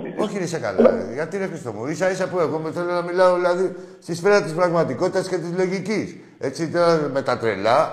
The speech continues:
Speaker 2: δεν γίνεται να πουλήσεις τρέλα στον τρελό, δεν πούλησε
Speaker 1: Ω,
Speaker 2: κανείς. Κατάλαβες
Speaker 1: ω,
Speaker 2: τώρα.
Speaker 1: εγώ έχω μάθει, έχω μάθει και λόγω της δουλειάς μου, για το σπίτι μου, εγώ το σέβομαι τον άλλο τον άνθρωπο.
Speaker 2: Πάντα,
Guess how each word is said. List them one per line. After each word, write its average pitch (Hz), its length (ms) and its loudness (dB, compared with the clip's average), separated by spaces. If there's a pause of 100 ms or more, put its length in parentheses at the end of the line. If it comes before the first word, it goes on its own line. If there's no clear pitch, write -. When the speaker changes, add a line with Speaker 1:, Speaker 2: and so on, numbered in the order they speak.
(160)
Speaker 2:
δεν 190 180 0
γίνεται 123 360 0
να 120 120 4
πουλήσεις 143 380 -4
τρέλα 160 340 0
στον 143 140 -4
τρελό, 196 360 2 (440)
δεν 190 160 -4
πούλησε 202 320 0
Speaker 1:
Ω, - 40 2
Speaker 2:
κανείς. 202 380 6 (200)
Κατάλαβες 147 540 4
Speaker 1:
ω, 139 60 8
Speaker 2:
τώρα. 127 180 4
Speaker 1:
εγώ 123 180 8 (140)
έχω 143 80 8 (120)
μάθει, 151 280 4 (580)
έχω 139 120 2
μάθει 135 280 4
και 139 60 4
λόγω 131 240 4
της 127 180 0
δουλειάς 107 300 6
μου, 135 100 -2
για 120 120 4
το - 80 -2
σπίτι 147 280 2
μου, 135 120 4
εγώ 135 360 6
το 127 60 2
σέβομαι 127 360 2
τον 95 200 0
άλλο 95 120 2
τον 92 140 2
άνθρωπο. 90 400 -2 (220)
Speaker 2:
Πάντα, 247 280 6